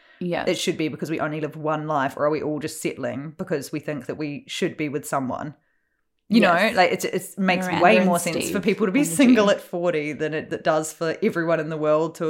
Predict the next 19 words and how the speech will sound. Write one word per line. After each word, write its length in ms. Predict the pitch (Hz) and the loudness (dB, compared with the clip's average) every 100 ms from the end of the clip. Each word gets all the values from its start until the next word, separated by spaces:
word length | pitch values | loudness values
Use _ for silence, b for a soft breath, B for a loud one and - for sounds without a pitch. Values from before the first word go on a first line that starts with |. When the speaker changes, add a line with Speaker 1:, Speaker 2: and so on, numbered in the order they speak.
| 156 | -4
Speaker 2:
have 220 | 147 - | -8 -10
met 340 | 165 156 - - 135 | -8 -6 -10 -16 -2
that 280 | 151 - - | 0 0 0
person. 600 | 156 160 160 - - 185 | 0 0 -4 -12 -8 -4
Speaker 1:
Exactly. 920 | 196 185 - 190 220 - 170 165 170 | -4 -4 2 4 4 -2 -6 -2 -2
Speaker 2:
It's 120 | 190 | -4
cr-, 260 | - - - _ - | -8 -16 -18 _ -12
crazy. 560 | 170 160 160 - 175 - | -8 -6 -8 -12 -12 -10
Speaker 1:
Two 200 | - 262 | -4 -2
things 260 | 254 254 240 | 0 0 0
on 100 | 208 | 2
that. 220 | 185 214 | 2 0
Firstly, 480 | - 226 226 - 175 | 0 0 0 0 -2
it's 180 | 180 - | -2 -4
like 260 | 175 - - 180 | -4 -6 -14 -12
queer 300 | - - 170 | -8 -2 0
communities 540 | 170 175 165 160 170 170 | 0 -2 -4 -4 -4 -6
have 120 | 165 - | -10 -6
always 640 | 160 156 151 156 156 - | -2 0 0 -2 -6 -12